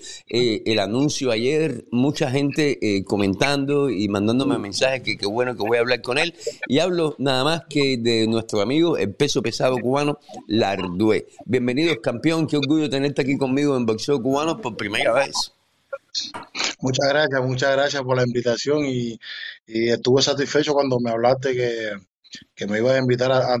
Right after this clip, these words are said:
Speaker 2: a tu canal, a hablar con tu público y con el público que nos sigue, y me puse muy contento y estaba muy disponible a,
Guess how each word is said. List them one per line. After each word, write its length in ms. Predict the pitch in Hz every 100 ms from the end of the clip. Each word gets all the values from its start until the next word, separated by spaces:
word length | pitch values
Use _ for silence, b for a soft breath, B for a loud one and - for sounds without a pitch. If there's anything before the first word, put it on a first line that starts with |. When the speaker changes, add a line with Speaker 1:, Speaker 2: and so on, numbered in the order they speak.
| 120
Speaker 2:
a 100 | 117
tu 180 | 120
canal, 580 | 117 117 123 139 156 147 - -
a 80 | 110
hablar 260 | 104 120
con 160 | 127 123
tu 160 | 123 117
público 480 | 127 143 147 147
y 60 | 135
con 160 | 123 120
el 60 |
público 360 | - 127 135 127
que 100 | 123
nos 160 | 123
sigue, 220 | - 147 147
y 100 | 127
me 80 |
puse 340 | 110 120 131 123 B B B -
muy 120 | 123
contento 500 | 127 127 127 151 151
y 120 | 143
estaba 320 | 131 123 123 135
muy 220 | 139 135
disponible 640 | 135 123 123 131 131 123
a, 160 | 113 101